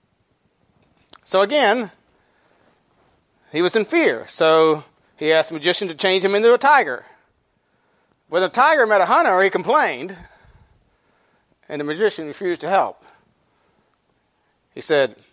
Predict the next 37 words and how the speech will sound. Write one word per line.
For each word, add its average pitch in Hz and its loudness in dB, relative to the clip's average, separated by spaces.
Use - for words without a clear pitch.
I'll 143 -8
make 165 -2
you 170 -4
into 143 -6
a 131 -8
mouse 156 -2
again, 117 -12
for 131 -12
though 135 0
you 127 -6
are, 120 -2
have 110 -8
a 110 -14
body 127 0
of 107 -12
a 110 -14
tiger, 123 -6
you 110 -16
still 123 -12
have 113 -8
the 95 -16
heart 101 -10
of 92 -20
a - -20
mouse. 90 -18
You 190 -2
know, 202 -4
we 240 4
all 320 4
have 233 2
fears. - -12
But 180 0
it's - -6
faith 277 -2
in 190 -2
our 180 4
Lord 156 0